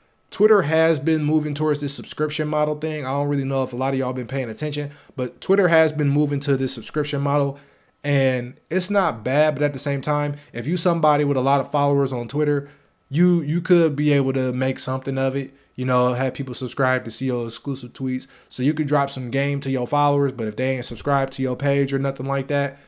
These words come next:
then they won't, or, or anything like that, then they, um, they won't be able to see it,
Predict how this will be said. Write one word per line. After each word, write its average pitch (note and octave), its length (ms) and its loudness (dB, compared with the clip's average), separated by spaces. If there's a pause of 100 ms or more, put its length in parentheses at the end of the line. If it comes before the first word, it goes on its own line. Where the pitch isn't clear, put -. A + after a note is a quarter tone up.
(300)
then B2+ 200 0
they C3 180 4
won't, B2 320 0 (100)
or, B2 180 -6
or C#3 360 4
anything D3 460 2
like A#2+ 240 -2
that, A2+ 220 -4 (200)
then B2 260 0
they, B2 180 2
um, A2 520 0
they B2+ 160 0
won't C3 220 2
be B2+ 80 2
able A2 160 -2
to G#2+ 60 -6
see B2 240 -4
it, - 100 -16